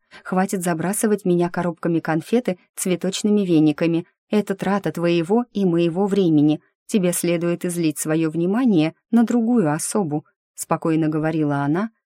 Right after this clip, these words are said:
сидя за столом со стопкой учебников и перебирая лекции. «Ну же, Адерли, не будь такой холодной. Мне известно, что за женским «нет» кроется «да».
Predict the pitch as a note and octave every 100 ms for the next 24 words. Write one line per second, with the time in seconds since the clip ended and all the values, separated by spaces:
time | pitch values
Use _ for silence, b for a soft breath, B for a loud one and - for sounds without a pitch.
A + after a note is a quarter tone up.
0 | _ - - E3 D3+ D#3 - E3 E3+ E3
1 | - D#3+ E3+ D3+ D#3 D3+ D#3+ - - F#3
2 | F3+ F#3+ G#3+ - _ _ E3 D#3 D#3+ D3+
3 | E3 E3 E3 E3+ D3 - - D3 D3 -
4 | _ _ _ - F3 D#3+ C3+ D3 D3 C3+
5 | C3+ D3 D3 C3 B2+ E3+ E3 D3 D3 -
6 | D3 C#3 - D3+ C#3+ C3+ C#3+ C3+ - _
7 | _ F3+ F3+ D#3+ D3+ D3 D3 D3+ D3 b
8 | - - D3+ D3 C#3+ C#3 D3 - C3 C3
9 | F#3 - - - - - D3 C#3+ - -
10 | C#3+ _ D3+ C#3 A#2 -